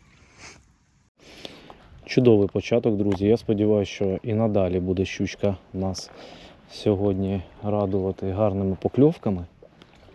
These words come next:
Адже, чесно, я не сподівався, що прям буде так прикольно. Ну, звісно, дуже не хочеться зурочити.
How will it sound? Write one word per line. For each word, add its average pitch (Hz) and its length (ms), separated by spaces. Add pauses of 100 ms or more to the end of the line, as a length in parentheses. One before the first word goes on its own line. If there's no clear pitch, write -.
(360)
Адже, 104 240
чесно, 127 480
я 98 280 (280)
не 117 600
сподівався, 127 720
що - 200
прям 117 300
буде 107 200
так - 280 (440)
прикольно. 101 600 (380)
Ну, 151 160
звісно, 110 400
дуже 104 300
не 107 100
хочеться 107 440
зурочити. 123 600